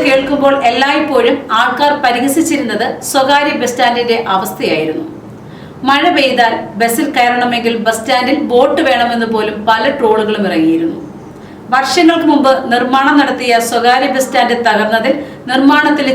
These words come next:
ചില അപാകതകൾ ഉണ്ടായിരുന്നു. ആ കാലഘട്ടത്തിൽ അത്തരത്തിൽ മാത്രമേ അത് നിർമ്മിക്കുവാൻ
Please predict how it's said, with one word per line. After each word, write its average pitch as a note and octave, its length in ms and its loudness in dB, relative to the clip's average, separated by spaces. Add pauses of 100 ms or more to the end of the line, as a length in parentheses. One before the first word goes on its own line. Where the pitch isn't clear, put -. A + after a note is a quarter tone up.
ചില A#3+ 120 0 (260)
അപാകതകൾ A#3+ 600 2
ഉണ്ടായിരുന്നു. D#3+ 460 -2 (420)
ആ - 20 2 (220)
കാലഘട്ടത്തിൽ D4 680 0 (200)
അത്തരത്തിൽ D#4+ 460 0 (120)
മാത്രമേ C4 360 -2 (100)
അത് A#3 180 -2
നിർമ്മിക്കുവാൻ B3+ 500 0